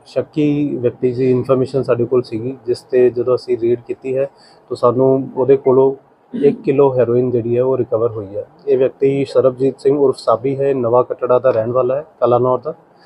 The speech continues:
ਇਹਦੇ ਪੁਰਾਣੇ ਵੀ ਕਾਫੀ ਕ੍ਰਿਮੀਨਲ ਰਿਕਾਰਡ ਹੈਗੇ। ਇਹਦੇ ਖਿਲਾਫ ਚਾਰ ਮੁਕੱਦਮੇ ਪਹਿਲਾਂ ਵੀ ਐਨ ਡੀ ਪੀ ਐਸ ਐਕਟ ਦੇ ਤੇ ਆਰਮਸ ਐਕਟ ਦੇ ਤਿੰਨ ਸੌ ਸੱਤ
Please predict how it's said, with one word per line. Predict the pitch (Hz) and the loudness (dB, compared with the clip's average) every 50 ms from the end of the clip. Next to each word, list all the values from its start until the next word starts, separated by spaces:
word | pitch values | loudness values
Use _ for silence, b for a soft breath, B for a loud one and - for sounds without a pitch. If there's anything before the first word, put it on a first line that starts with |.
| b b b b b b - 143 - | b b b b b b -4 -4 0
ਇਹਦੇ | 147 147 135 139 151 151 156 | 2 2 4 6 6 6 6
ਪੁਰਾਣੇ | 151 - - 139 127 123 123 139 143 | 4 0 0 2 2 2 2 0 -4
ਵੀ | 139 143 | -6 -8
ਕਾਫੀ | 143 - 135 120 117 - 131 | -4 -2 -2 -2 -2 -4 -8
ਕ੍ਰਿਮੀਨਲ | - - 127 120 117 123 131 127 120 | -8 -6 -6 -6 -4 -4 -4 -2 -4
ਰਿਕਾਰਡ | 123 113 - 117 117 120 | -2 0 2 2 2 2
ਹੈਗੇ। | 113 110 95 110 123 - - _ - | -2 -4 -6 -6 -8 -10 -12 _ -6
ਇਹਦੇ | 131 120 123 | -2 -2 0
ਖਿਲਾਫ | 117 127 127 123 117 - | 0 2 0 0 0 0
ਚਾਰ | - 127 117 120 123 | 0 2 2 2 2
ਮੁਕੱਦਮੇ | 123 123 123 - 123 117 120 127 123 | 0 -4 -2 -2 -2 -2 0 -4 -2
ਪਹਿਲਾਂ | 120 117 113 120 127 120 | -2 -2 0 0 -2 -2
ਵੀ | 123 127 127 123 | -2 -6 -6 -4
ਐਨ | 123 117 117 | -4 -4 -4
ਡੀ | 120 | -4
ਪੀ | 117 - 123 123 | -4 -2 0 0
ਐਸ | 127 123 - 127 | 0 2 0 -2
ਐਕਟ | 117 110 - - | -2 -2 -6 -10
ਦੇ | 117 117 120 120 117 120 - | -6 -4 -2 -2 -2 -4 -2
ਤੇ | 127 117 | -2 0
ਆਰਮਸ | 110 113 113 120 113 - | 0 0 -2 -4 -4 -4
ਐਕਟ | 120 113 110 | -6 -6 -6
ਦੇ | 117 107 123 120 123 | -4 -2 -2 -2 -2
ਤਿੰਨ | - 120 117 113 | -2 -4 -6 -6
ਸੌ | - 131 | -6 -8
ਸੱਤ | 120 - 120 110 104 | -4 -2 -2 -2 -2